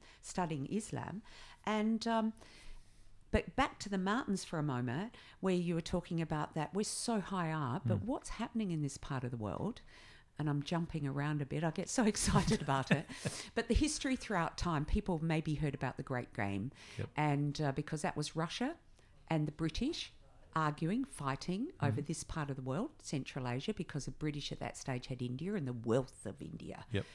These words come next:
Speaker 1: and the diamonds and the peacock, um, throne, and the wealth of India is immense on the world scale at that time.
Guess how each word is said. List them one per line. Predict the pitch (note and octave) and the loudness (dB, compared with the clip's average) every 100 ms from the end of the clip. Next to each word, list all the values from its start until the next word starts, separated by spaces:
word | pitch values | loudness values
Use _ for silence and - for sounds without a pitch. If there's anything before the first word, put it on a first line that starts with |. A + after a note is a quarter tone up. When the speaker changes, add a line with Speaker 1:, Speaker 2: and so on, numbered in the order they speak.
| - B2+ | -10 -4
Speaker 1:
and | C3 | -4
the | |
diamonds | A#2+ C3 A#2+ B2 A#2+ A2 A2+ A2+ | -4 -4 -2 -2 -2 -4 -4 -6
and | A2 | -8
the | |
peacock, | - E3+ D#3+ B2+ A2+ - - - | -6 -6 -4 -4 -4 -6 -8 -4
um, | A#2+ A#2+ | -4 -4
throne, | - - C#3+ C3 B2 A#2 | -6 -4 0 2 2 0
and | A#2 | -2
the | D3 G#2+ | -6 -6
wealth | C#3+ F3 - D3+ | -2 -2 -2 -6
of | - | -6
India | G#2+ - G2+ | -6 -6 -8
is | G2+ - | -6 -4
immense | B2 C3+ G#2+ - - - - - - | -4 -2 -4 -8 -14 -14 -18 -14 -6
on | C3+ | -6
the | |
world | B2+ C#3 B2+ - | -2 -2 -2 -6
scale | - C3+ B2+ | -4 -2 -2
at | B2 | -4
that | B2 - | -6 -6
time. | - G2+ - | -6 -4 -4